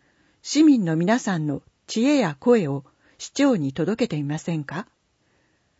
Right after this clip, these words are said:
申し込み不要。ぜひご参加ください。日時、場所。七月二十一日土曜日、午前十時から、慣れ芝コミュニティセンター多目的室。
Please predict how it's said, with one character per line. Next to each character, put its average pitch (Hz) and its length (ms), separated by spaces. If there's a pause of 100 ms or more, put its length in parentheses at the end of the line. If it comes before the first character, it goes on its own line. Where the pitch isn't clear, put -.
(360)
申 226 200
し - 80
込 233 160
み 220 100
不 190 180
要。 185 280 (440)
ぜ 269 140
ひ 277 300
ご 185 100
参 190 220
加 185 100
く 196 100
だ 175 120
さ 170 180
い。 135 100 (1400)
日 262 280
時、 147 240 (120)
場 170 160
所。 - 280 (880)
七 - 300
月 285 320
二 294 160
十 196 220
一 147 200
日 196 340
土 180 160
曜 233 280
日、 135 240 (400)
午 - 180
前 220 200
十 220 220
時 165 140
か 139 160
ら、 131 160 (680)
慣 202 100
れ 269 140
芝 247 320
コ 214 160
ミ 254 100
ュ 269 120
ニ 269 40
テ 262 120
ィ 247 120
セ 226 200
ン 196 80
タ 139 380
ー - 220
多 196 140
目 233 200
的 202 300
室。 - 340